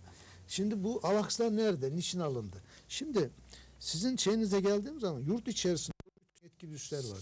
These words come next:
Besler Dereler Bölgesi, Kazan Vadisi, Kato Dağı, Lice Kup Bölgesi'nin kuzeyi, işte Şen Yayla falan denen yerler.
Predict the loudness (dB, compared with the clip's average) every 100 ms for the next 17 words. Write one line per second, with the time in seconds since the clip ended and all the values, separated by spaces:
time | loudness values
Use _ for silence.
0 | 0 0 2 0 2 2 2 0 -2 -4
1 | -8 -8 -10 -6 -2 0 0 0 -2 -2
2 | -6 -6 -8 -2 0 0 -2 -4 -12 -18
3 | -18 -18 -8 -2 0 0 -2 -2 0 0
4 | 0 -2 -4 -6 -2 0 0 0 -2 0
5 | 2 2 2 0 -2 -2 -4 2 2 4
6 | 2 0 0